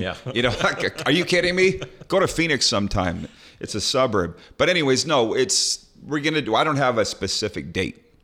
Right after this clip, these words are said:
Speaker 2: but I'm just kinda sitting back and selling a lot of books and just kinda taking the temperature of things. In Saskatoon, people are saying, "We wanna bring, can you come up in Saskatoon and do one?" Well,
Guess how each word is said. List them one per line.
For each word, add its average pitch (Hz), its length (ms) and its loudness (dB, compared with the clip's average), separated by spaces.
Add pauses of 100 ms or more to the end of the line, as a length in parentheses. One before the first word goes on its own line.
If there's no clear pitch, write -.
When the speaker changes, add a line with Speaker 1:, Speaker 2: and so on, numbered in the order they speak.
(120)
Speaker 2:
but 95 200 0
I'm 98 120 2
just 101 160 0
kinda 104 200 0
sitting 98 340 -2
back 92 460 -2
and 87 400 -8 (480)
selling 98 360 0
a 104 60 2
lot 101 180 2
of 101 120 2
books 98 560 0
and 82 480 -4
just - 260 -4
kinda 95 240 -4
taking 95 300 -6
the 90 80 -6
temperature 85 500 -8
of 82 80 -10
things. 85 380 -8
In 87 40 -10
Saskatoon, 104 680 -4
people 92 240 -8
are 87 40 -6
saying, 95 320 -6
"We 92 120 -8
wanna 92 240 -8
bring, 90 240 -10
can 101 160 -10
you 90 80 -8
come 95 160 -8
up 95 100 -10
in 78 80 -10
Saskatoon 92 500 -6
and 92 120 -6
do 85 100 -6
one?" 85 180 -10
Well, 92 300 -6